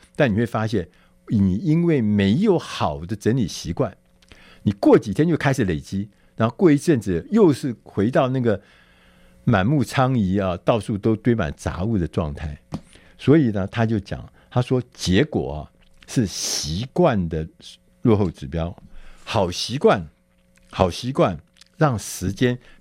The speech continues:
变成你的盟友，但是坏习惯呢，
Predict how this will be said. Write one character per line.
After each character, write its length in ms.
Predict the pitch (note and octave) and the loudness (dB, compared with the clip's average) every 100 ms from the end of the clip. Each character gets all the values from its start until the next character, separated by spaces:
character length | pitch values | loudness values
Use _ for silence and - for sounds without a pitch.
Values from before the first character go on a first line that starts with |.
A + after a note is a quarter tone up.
| - | -2
变 160 | B2+ | -2
成 160 | F#2+ F#2+ | 4 2
你 140 | F#2+ D2 | 2 -6
的 200 | - D#2+ | -10 -10
盟 360 | E2+ D#2 D#2 C3 | -6 -6 -6 -4
友， 160 | G#2 - _ _ _ _ _ _ _ - - - | -6 -8 _ _ _ _ _ _ _ -20 -20 -4
但 160 | G#2+ G2 | -2 -2
是 80 | |
坏 340 | F#2 - F3 G2 | -6 -2 -2 -2
习 240 | - E2 | -8 -10
惯 300 | E2+ B2+ G2 | -2 0 0
呢， 180 | E2 | -4